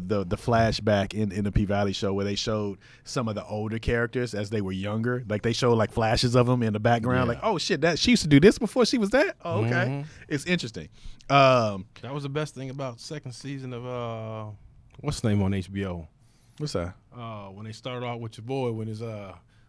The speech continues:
Speaker 2: <laughs> when his, when his, what is his grandma went in there and shot that dude, shot that dude.
Speaker 1: Oh, okay.
Speaker 2: <laughs> Oh,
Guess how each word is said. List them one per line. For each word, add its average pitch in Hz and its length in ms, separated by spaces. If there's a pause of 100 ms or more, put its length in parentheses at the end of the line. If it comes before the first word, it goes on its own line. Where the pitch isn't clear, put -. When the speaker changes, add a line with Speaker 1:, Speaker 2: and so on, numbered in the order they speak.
(180)
Speaker 2:
<laughs> 113 100 (1000)
when 123 120
his, 120 100 (140)
when 135 100
his, 120 120
what 127 200
is 120 120
his 113 100
grandma 151 420
went 156 140
in 156 60
there 156 100
and 143 80
shot 160 220
that 147 140
dude, 151 380
shot 160 240
that 156 180
dude. 160 380
Speaker 1:
Oh, 95 240
okay. 87 280
Speaker 2:
<laughs> - 40 (520)
Oh, 160 80